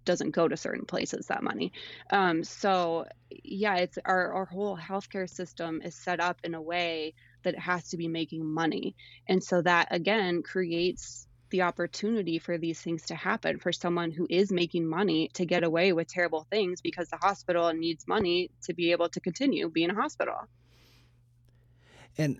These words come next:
Speaker 2: something I like to talk about also is kind of like, you know, as we get into the, the writing of the piece, is when you're thinking about structure and maybe even entry points to, of a, of a story of this nature. And, you know, you dive in with, with,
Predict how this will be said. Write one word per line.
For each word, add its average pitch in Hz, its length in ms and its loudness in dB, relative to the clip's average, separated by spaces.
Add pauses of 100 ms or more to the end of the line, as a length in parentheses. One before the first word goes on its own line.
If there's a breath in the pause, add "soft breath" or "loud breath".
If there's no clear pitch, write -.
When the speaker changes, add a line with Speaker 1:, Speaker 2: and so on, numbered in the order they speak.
Speaker 2:
something 220 300 6
I 147 80 10
like 123 260 8
to 104 360 8
talk 113 220 6
about 101 240 8
also 107 420 8
is 101 200 4
kind 139 240 6
of 110 120 4
like, 101 400 6
you 131 280 4
know, 117 80 10
as 110 180 8
we 113 80 6
get 120 140 8
into 110 180 6
the, 95 300 6
the 107 140 6
writing 120 500 10
of 92 160 2
the 87 80 4
piece, 90 420 4
is 101 140 4
when 117 180 6
you're 113 140 8
thinking 156 380 4
about 101 640 6 (500)
structure 113 680 6
and 95 140 6
maybe 104 200 8
even 92 460 6 (100)
entry 101 320 4
points 85 540 0
to, 92 260 4
of 101 220 2
a, 98 220 4
of 98 160 6
a 95 60 6
story 98 360 6
of 92 120 4
this 95 160 2
nature. 92 340 4
And, 101 340 6
you 113 60 8
know, 113 100 10
you 107 160 8
dive 117 320 8
in 107 240 8
with, 98 340 6 (480 soft breath)
with, 113 360 6